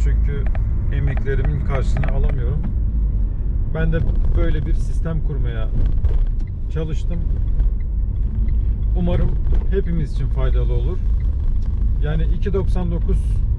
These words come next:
yani üç pound aslında kimse için çok büyük bir para değil.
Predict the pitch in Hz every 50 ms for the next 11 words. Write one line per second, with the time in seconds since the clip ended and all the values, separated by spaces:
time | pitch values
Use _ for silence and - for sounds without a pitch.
0 | - - - - - - - - - 139 139 139 - - - - - - 185 175
1 | 175 175 - - - - - - 151 147 - - 175 175 175 175 - - - -
2 | - - - - - - - - - - - - - - - - - 196 196 175
3 | 147 151 147 - 147 143 - 147 147 147 147 - - - 143 - - - - 135
4 | 135 - - - 156 170 175